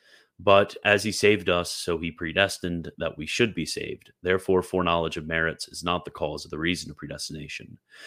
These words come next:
So, merits and faith itself is actually included in the decree of predestination. If it's included in the decree of predestination, it cannot be the cause of the decree of predestination. Okay, so I answer that.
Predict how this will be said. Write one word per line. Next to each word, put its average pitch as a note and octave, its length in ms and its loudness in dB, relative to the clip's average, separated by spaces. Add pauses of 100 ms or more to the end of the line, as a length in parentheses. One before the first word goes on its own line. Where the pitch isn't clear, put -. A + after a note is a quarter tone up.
(220)
So, A2 460 8
merits F#2+ 840 4
and E2 300 -4
faith F2+ 240 2
itself E2+ 460 2
is E2 100 -8
actually E2+ 380 0
included G2 760 0 (380)
in F2+ 440 2
the F2 80 -12
decree E2+ 280 -6
of D#2 100 -12
predestination. E2+ 960 -4 (380)
If F#2+ 100 -8
it's - 80 -8
included C3+ 480 4
in A2 500 2
the F2+ 140 -2
decree G2+ 300 2
of F#2+ 80 -2
predestination, F#2+ 840 0
it - 120 -10
cannot F2+ 260 0
be F2+ 80 -2
the E2 80 -4
cause E2+ 560 -2 (100)
of D#2+ 280 -4
the D2+ 80 -12
decree - 280 -8
of - 80 -14
predestination. - 880 -12 (920)
Okay, F2+ 340 0
so F2+ 300 2
I F2 120 4
answer A2+ 300 4
that. F2 320 2